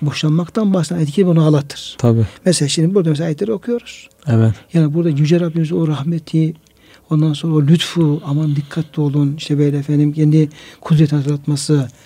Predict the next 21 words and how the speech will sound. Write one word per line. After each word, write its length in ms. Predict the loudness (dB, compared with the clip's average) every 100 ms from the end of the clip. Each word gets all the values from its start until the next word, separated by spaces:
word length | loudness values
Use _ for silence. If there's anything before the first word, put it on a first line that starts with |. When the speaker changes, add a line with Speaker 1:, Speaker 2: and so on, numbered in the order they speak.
| -20 -20 -20 _
Speaker 1:
Yani 300 | 0 2 2
bir 60 | -2
talak 380 | -2 -2 -2 2
gibi 180 | 2 2
bir 40 |
konu 220 | 0 0
anlatırken 580 | 0 -2 -6 -6 -4 -2
bile 180 | -2 -2
Allah 300 | -4 -4 -4
Teala'nın 440 | -4 -2 -2 -2
oradaki 360 | -4 -8 -8 -6
ifadeleri 680 | -2 0 2 0 0 -2 -4 -10 _ _ _
Speaker 2:
Evet. 240 | 0 0 0 0
Speaker 1:
insan 340 | 0 0 -4
şey 140 | -4
yaptığı 180 | -8 -6
zaman 180 | -2 0
orada 140 | 0
ne, 160 | 0 0
orada 260 | 0 -2 -2
ağlarsın. 440 | -4 -4 -6 -8